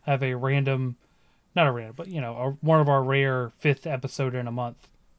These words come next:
uh, episodes. And today is the last day of May, so it came on the tail end of it. Not May, April. Tomorrow's May. I'm all sorts of over the place. All right.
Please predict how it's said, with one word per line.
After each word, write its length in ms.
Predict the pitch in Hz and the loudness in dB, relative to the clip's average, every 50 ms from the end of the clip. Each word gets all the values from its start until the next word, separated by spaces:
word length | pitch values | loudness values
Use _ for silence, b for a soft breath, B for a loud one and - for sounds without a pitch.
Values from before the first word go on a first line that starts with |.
| _ | _
uh, 420 | 139 131 127 120 117 113 110 113 117 - _ _ _ _ _ _ _ _ _ _ _ | -6 -4 -4 -4 -4 -6 -6 -10 -12 -16 _ _ _ _ _ _ _ _ _ _ _
episodes. 680 | - 131 - 135 120 - 127 113 110 117 127 - - - _ _ _ _ _ _ _ _ _ _ _ _ _ _ | -10 -8 -8 -8 -10 -10 -12 -12 -12 -14 -16 -20 -20 -20 _ _ _ _ _ _ _ _ _ _ _ _ _ _
And 220 | - 127 127 123 | -6 -6 -4 -4
today 260 | - 143 143 175 185 165 | -2 2 4 6 6 6
is 220 | 151 127 - - _ _ _ | 6 4 0 -6 _ _ _
the 100 | 139 135 | -2 2
last 400 | 135 147 160 180 185 143 - 151 | 6 8 10 10 8 8 4 2
day 240 | 143 151 170 160 143 | 4 6 6 6 6
of 160 | 131 127 123 | 4 2 0
May, 360 | 139 147 139 123 117 117 120 - | 2 2 2 0 -2 -8 -14 -12
so 140 | - - 127 | -8 -4 -2
it 280 | 131 139 147 151 151 | 2 2 2 2 0
came 280 | - 156 156 151 147 139 | 0 0 2 2 2 2
on 80 | 131 | 0
the 100 | 127 120 | -2 -4
tail 320 | 120 - - 143 139 131 131 | -8 -6 -4 -4 -2 0 -2
end 200 | 131 123 120 113 | -2 -4 -4 -8
of 120 | 110 107 | -10 -12
it. 160 | 110 110 - - _ _ _ | -12 -14 -16 -18 _ _ _
Not 180 | 127 123 117 107 | -12 -12 -12 -12
May, 320 | 107 104 104 107 113 - _ - | -14 -14 -12 -14 -14 -16 _ -10
April. 400 | 135 123 123 - 127 113 107 - _ b b b b b b b b b b b _ _ _ | -10 -8 -8 -6 -8 -8 -8 -12 _ b b b b b b b b b b b _ _ _
Tomorrow's 440 | - 151 156 151 143 127 120 107 117 | 0 2 4 4 4 2 0 -4 -8
May. 300 | 120 113 120 123 - - _ _ _ _ _ _ _ _ _ _ _ _ _ _ _ _ _ _ _ _ _ _ _ _ _ _ _ _ _ - | -12 -10 -10 -12 -12 -14 _ _ _ _ _ _ _ _ _ _ _ _ _ _ _ _ _ _ _ _ _ _ _ _ _ _ _ _ _ -4
I'm 140 | 143 147 | 0 2
all 160 | 143 139 135 131 | 4 4 4 2
sorts 340 | - - 127 113 - - | 0 -4 -6 -6 -8 -12
of 80 | 123 123 | -12 -12
over 280 | 120 120 120 117 120 117 | -10 -8 -8 -8 -10 -10
the 80 | 107 | -12
place. 400 | 101 - 120 113 113 110 - - _ - _ _ _ _ _ _ - - - | -12 -12 -12 -12 -12 -14 -16 -20 _ -20 _ _ _ _ _ _ -20 -6 0
All 80 | 185 | 4
right. 240 | 185 165 139 107 - | 4 4 4 2 -2